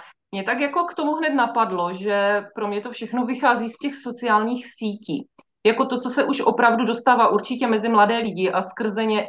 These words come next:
už i k nám, ale to jsou slovíčka, které si myslím, že ty je znáš a rozumíš jim, protože se pohybuješ v online, eh, podnikatelském prostředí. Jako třeba follower.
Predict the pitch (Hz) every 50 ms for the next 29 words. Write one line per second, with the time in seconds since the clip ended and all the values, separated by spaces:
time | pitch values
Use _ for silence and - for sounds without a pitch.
0 | - - 208 - - - - 240 - - 262 214 185 175 151 151 156 175 - -
1 | - - - - 190 208 208 214 208 208 233 220 - 247 226 214 226 214 - 240
2 | - 196 214 202 - - 220 208 - 233 220 214 214 - 233 220 208 214 220 220
3 | 226 233 220 - 226 214 208 214 208 214 - 202 202 214 214 202 190 196 190 175
4 | 170 175 190 - - 202 196 196 190 190 196 196 202 202 190 208 202 208 208 202
5 | 185 208 208 196 202 - 226 - - 208 208 214 202 180 190 185 190 185 - -
6 | - - 202 196 190 185 185 180 185 190 185 180 180 180 180 175 175 175 170 -
7 | - 202 208 180 202 196 196 196 196 190 190 - 233 226 - - 220 214 - -
8 | 220 208 180 156 151 151 - - - - - _ - 214 214 220 220 226 - 202
9 | 208 202 - - - 226 214 202 196 190 180 175 165 151 170 185 -